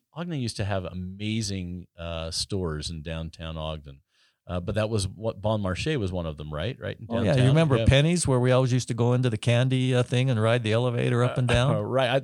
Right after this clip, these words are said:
Speaker 1: that's the only place that I could buy a Scout uniform was at Penny's, I guess. <laughs> Uh, but so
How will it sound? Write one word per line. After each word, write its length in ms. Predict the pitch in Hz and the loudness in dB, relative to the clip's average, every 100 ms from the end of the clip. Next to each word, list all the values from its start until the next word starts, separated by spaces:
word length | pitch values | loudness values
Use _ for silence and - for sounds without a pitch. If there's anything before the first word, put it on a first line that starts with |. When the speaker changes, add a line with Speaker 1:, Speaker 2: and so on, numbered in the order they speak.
| - | -4
Speaker 1:
that's 140 | 139 | -6
the 100 | - | -2
only 140 | 147 127 | 0 -2
place 340 | - 120 113 | 0 0 0
that 120 | 117 | 0
I 120 | 107 104 | 2 0
could 200 | 110 104 | -2 0
buy 120 | 104 | 2
a 100 | 95 | 2
Scout 320 | - 107 104 | 0 -2 0
uniform 400 | 95 85 92 82 | -4 -6 -6 -4
was 160 | 82 80 | -4 -8
at 120 | - | -8
Penny's, 480 | - 107 82 76 - | -6 -4 -6 -8 -10
I 100 | 85 | -6
guess. 260 | 82 80 - | -4 -4 -6
<laughs> 360 | - - - - | -12 -16 -10 0
Uh, 260 | 123 120 | 2 2
but 300 | 135 139 135 - | 2 4 4 4
so 320 | 147 135 | 6 6